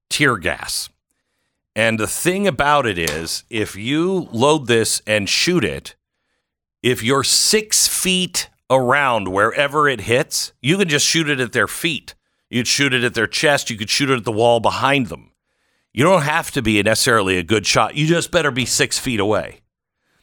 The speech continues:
because this will put tear gas f-, in a six feet, a six-foot radius. And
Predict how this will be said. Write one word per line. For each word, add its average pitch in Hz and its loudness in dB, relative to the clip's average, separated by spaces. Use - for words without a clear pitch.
because 117 0
this 147 0
will 127 2
put - 0
tear 202 2
gas 98 0
f-, - -16
in 123 2
a 107 2
six - 0
feet, - -4
a 113 0
six-foot - 0
radius. 104 -2
And 120 0